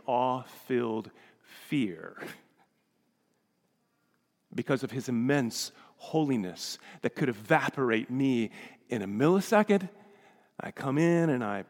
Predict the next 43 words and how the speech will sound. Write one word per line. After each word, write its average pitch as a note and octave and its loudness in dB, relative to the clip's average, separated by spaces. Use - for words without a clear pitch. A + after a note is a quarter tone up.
plop D#3+ 2
down D3+ -2
on C3 -2
my A2 -2
pew F#3 -2
or F2+ -2
I F#2+ -2
plop - 2
down D3+ 0
on C3+ -2
my G#2+ -2
couch F3+ 0
'cause A2+ -6
I A2 0
think D#3 4
I'm B2+ 2
doing C3+ 4
him A#2+ 2
a G#2 0
favor G#2+ 0
an G2 -2
hour G2 -2
a F2 -8
week. F#2 -14
And F3 8
if F#3 10
you're A#3+ 10
saying D4+ 12
to A3+ 12
yourself, E3+ 8
like, D3 6
"Oh, D#3 12
come - 0
on, E2+ -10
Pastor, G#2+ 0
we're C3+ 2
not A#2 4
that G#2+ 0
bad. D3 12
I'm C#4+ 12
not G3+ 12
that D3+ 10
bad. F3+ 12